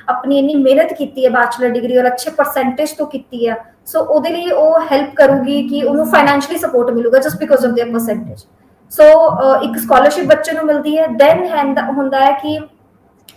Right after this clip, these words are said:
ਪਲੇਸਮੈਂਟ, ਸਟੂਡੈਂਟ ਨੂੰ ਇਹ ਵੀ ਰਹਿੰਦਾ ਕਿ ਅਗਰ ਮੈਂ ਕੋਰਸ ਕੰਪਲੀਟ ਕੀਤਾ, ਉਸ ਤੋਂ ਬਾਅਦ ਮੈਨੂੰ ਪਲੇਸਮੈਂਟ ਕਿਸ ਤਰ੍ਹਾਂ ਦੀ ਮਿਲੂਗੀ, ਮੈਂ ਕਿਵੇਂ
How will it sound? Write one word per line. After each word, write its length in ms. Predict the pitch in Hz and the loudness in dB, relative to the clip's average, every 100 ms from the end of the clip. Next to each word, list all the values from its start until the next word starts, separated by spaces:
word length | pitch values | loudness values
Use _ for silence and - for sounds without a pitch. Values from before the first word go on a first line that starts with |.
| - | -4
ਪਲੇਸਮੈਂਟ, 520 | 311 302 - 220 202 - _ _ _ - | -2 -2 -4 -6 -8 -12 _ _ _ -8
ਸਟੂਡੈਂਟ 320 | 311 311 330 | 0 0 0
ਨੂੰ 120 | 339 | -2
ਇਹ 80 | 349 | 0
ਵੀ 100 | 381 | 2
ਰਹਿੰਦਾ 260 | 294 294 | 4 4
ਕਿ 140 | 311 311 | 2 2
ਅਗਰ 160 | 302 | 0
ਮੈਂ 80 | 311 | 0
ਕੋਰਸ 460 | 311 294 311 311 - | 0 2 2 0 -2
ਕੰਪਲੀਟ 360 | 277 285 285 285 | -4 -2 -4 -4
ਕੀਤਾ, 260 | 269 - | -6 -2
ਉਸ 80 | 269 | -2
ਤੋਂ 100 | 302 | 2
ਬਾਅਦ 120 | 320 | 0
ਮੈਨੂੰ 180 | 320 349 | 0 -8
ਪਲੇਸਮੈਂਟ 600 | 359 302 285 294 320 349 | -6 -4 -4 -6 -6 -6
ਕਿਸ 200 | 359 330 | -8 -8
ਤਰ੍ਹਾਂ 260 | - 262 240 | -2 0 0
ਦੀ 100 | 240 | -2
ਮਿਲੂਗੀ, 460 | 226 190 196 208 - _ _ 269 | -4 -8 -12 -18 -20 _ _ -2
ਮੈਂ 80 | 294 | -2
ਕਿਵੇਂ 420 | 320 302 311 | -2 0 2